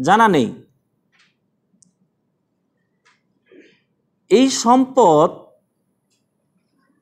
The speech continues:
আল্লাহর কাছে চেয়েছেন, আল্লাহ দিয়েছেন দুনিয়ার জন্য, কিন্তু এই সম্পদ যখন রেখে যাবেন, এই সম্পদ যেন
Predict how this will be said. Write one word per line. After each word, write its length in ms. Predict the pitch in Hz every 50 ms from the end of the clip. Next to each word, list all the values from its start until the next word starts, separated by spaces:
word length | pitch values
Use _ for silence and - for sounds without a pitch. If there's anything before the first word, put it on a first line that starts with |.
| _ _ _ _ _ _ _ _ _ _ _
আল্লাহর 300 | - 170 208 233 233 220
কাছে 240 | 226 214 - 226 208
চেয়েছেন, 640 | - 233 220 220 220 220 233 240 247 240 - - _ _ _ _ _ _ _ _ -
আল্লাহ 240 | 180 196 196 190
দিয়েছেন 680 | 175 165 190 180 160 135 - - 110 101 90 90 - - _ _ _ _ _ _ _ 117
দুনিয়ার 440 | 131 180 214 240 247 247 220 175
জন্য, 520 | 147 160 151 143 127 120 113 107 110 - _ _ _ _ _ _ _ _ _ _ _ _ _ _ _ _ _ _ _ - _ _ _ _
কিন্তু 180 | 151 170 147 127
এই 200 | - 214 254 247
সম্পদ 500 | - - 214 240 247 240 262 247 196 180
যখন 280 | 208 196 190 233 226
রেখে 300 | 185 180 180 170 196 226 202
যাবেন, 420 | 190 151 117 131 127 123 123 127 147 - _ _ _ _ _ _ _ _ _ _ _ _ _ _ _ _ _ _ _ _ _ _ _ _ _ _ _ _
এই 180 | - 170 214 214
সম্পদ 600 | - - - 220 220 226 220 - 240 233 190 175
যেন 200 | 170 190 190